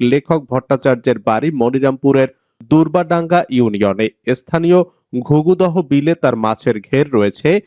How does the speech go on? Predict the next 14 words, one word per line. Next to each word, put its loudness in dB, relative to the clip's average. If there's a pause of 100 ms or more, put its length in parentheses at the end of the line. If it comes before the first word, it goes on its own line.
(260)
শেখ -2
হাসিনা -2
দেশ 0
ছাড়ার -2
পর 0 (120)
স্থানীয় 0 (120)
তৌহিদ 2
নামের 2
এক -2
ব্যক্তির -2
কাছে -2 (420)
ঘের 0
দেখভালের -2
দায়িত্ব -2